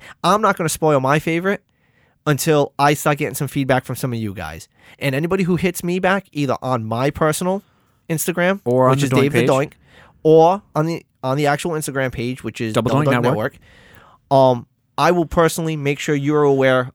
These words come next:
Speaker 1: of my past favorite driver and my present favorite driver. So we'll get into that. And maybe you can do a little bit of homework. I mean,
Speaker 2: Yeah,
Speaker 1: not
Speaker 2: I'll
Speaker 1: that
Speaker 2: do
Speaker 1: you
Speaker 2: a
Speaker 1: know
Speaker 2: little.
Speaker 1: much about nascar.
Speaker 2: Yeah, I've not, I've never really followed a ton of nascar.
Speaker 1: Yeah. So,
Speaker 2: But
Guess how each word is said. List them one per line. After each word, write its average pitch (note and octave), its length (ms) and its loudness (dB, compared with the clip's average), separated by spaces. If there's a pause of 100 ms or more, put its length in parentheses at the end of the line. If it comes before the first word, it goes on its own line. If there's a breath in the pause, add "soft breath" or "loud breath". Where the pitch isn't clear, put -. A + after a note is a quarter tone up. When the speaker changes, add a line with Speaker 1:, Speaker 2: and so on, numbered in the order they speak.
Speaker 1:
of A2+ 320 -4
my A2 160 -8
past C3 500 -4
favorite F3+ 300 -4
driver G3 380 0
and C#3 100 -4
my D3 140 0
present C3 420 -4
favorite G2 280 -12
driver. - 340 -16 (100)
So - 160 -10
we'll A2+ 160 -6
get C3+ 160 -2
into B2 220 -8
that. G2 200 -10 (180 loud breath)
And F#3 100 -6
maybe A3 180 -2
you G#3+ 120 -4
can E3+ 120 -8
do D3+ 100 2
a C3 40 2
little A#2+ 160 0
bit A2+ 100 -6
of G2+ 80 -6
homework. G2+ 400 -10
I - 60 -16
mean, G#2 280 -14
Speaker 2:
Yeah, - 80 -10
Speaker 1:
not A#2+ 80 -2
Speaker 2:
I'll - 60 -4
Speaker 1:
that C#3 60 -2
Speaker 2:
do B2+ 60 -4
Speaker 1:
you - 20 -4
Speaker 2:
a - 40 -2
Speaker 1:
know A#2 60 -2
Speaker 2:
little. G#2+ 120 -4
Speaker 1:
much G#2+ 100 -8
about G#2+ 260 -8
nascar. G#2+ 300 -8
Speaker 2:
Yeah, A2 200 -4
I've C3+ 180 0
not, C#3 300 0
I've C3+ 140 2
never A#2+ 240 -2
really G#2 360 -2 (200)
followed G#2+ 380 0
a G2+ 60 -6
ton G#2 180 -6
of G2+ 80 -8
nascar. G2+ 520 -10
Speaker 1:
Yeah. - 360 -14
So, D#3 240 0
Speaker 2:
But - 100 -4